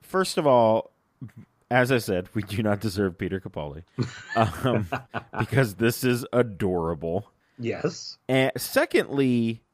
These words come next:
Speaker 1: okay, we could have shot around the gloves until the reveal.
Speaker 2: I suppose. I mean,
Speaker 1: I
Speaker 2: I'd have to go
Speaker 1: mean
Speaker 2: back and look at the episode and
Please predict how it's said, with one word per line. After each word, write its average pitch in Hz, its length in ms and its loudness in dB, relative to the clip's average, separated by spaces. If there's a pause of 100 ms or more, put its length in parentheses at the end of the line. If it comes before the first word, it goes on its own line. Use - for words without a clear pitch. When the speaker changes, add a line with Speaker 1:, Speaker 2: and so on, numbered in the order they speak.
(180)
Speaker 1:
okay, 165 360 2
we 220 160 -2
could 311 200 -2
have 143 120 2
shot 160 460 2
around 117 360 4
the 107 60 0
gloves 92 760 0
until 113 380 -2
the 101 120 -2
reveal. 87 680 -4 (440)
Speaker 2:
I 147 80 -8
suppose. 156 1080 -4
I 127 40 -8
mean, 127 80 0
Speaker 1:
I - 40 2
Speaker 2:
I'd 175 140 0
have 180 120 2
to 175 80 -2
go 175 60 -2
Speaker 1:
mean - 100 0
Speaker 2:
back 110 180 0
and 98 140 -4
look 104 140 -6
at - 80 -6
the 95 120 -4
episode 90 520 -4
and 85 260 -10